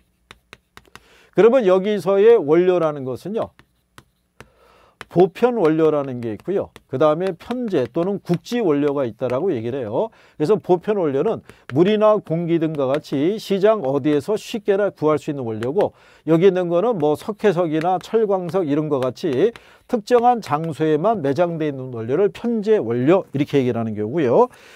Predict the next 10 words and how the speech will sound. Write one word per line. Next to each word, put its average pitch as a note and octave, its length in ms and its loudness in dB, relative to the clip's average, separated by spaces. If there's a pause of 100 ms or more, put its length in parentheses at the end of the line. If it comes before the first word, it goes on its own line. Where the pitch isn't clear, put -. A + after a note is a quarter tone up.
(160)
그다음에 A#3 400 4
이제 E3 420 4 (180)
그 C#3+ 300 2 (460)
백오십 G3+ 480 4
페이지에 E3 380 2
보시면 C#3+ 500 -4 (560)
원료 G3+ 400 6
지수라는 F3 640 0
게 A2+ 80 -8
있어요. G#2+ 460 -10